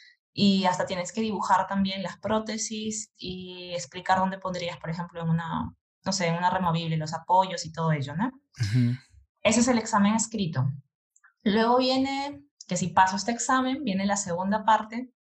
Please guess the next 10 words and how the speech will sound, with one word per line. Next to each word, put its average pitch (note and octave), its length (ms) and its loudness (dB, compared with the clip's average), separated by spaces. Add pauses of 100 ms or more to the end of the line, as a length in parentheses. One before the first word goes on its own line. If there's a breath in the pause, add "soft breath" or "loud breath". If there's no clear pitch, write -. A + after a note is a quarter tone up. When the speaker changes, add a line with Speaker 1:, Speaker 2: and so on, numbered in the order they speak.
(200)
Speaker 1:
ojalá, F#3+ 560 2 (240 loud breath)
y F#3+ 180 2
esa C3 140 6
es - 60 0
Speaker 2:
Ajá. - 120 2
Speaker 1:
el, - 160 -8
la F3 180 4
parte, G3 580 0
eh, F3+ 200 -6
oral. D#3+ 480 4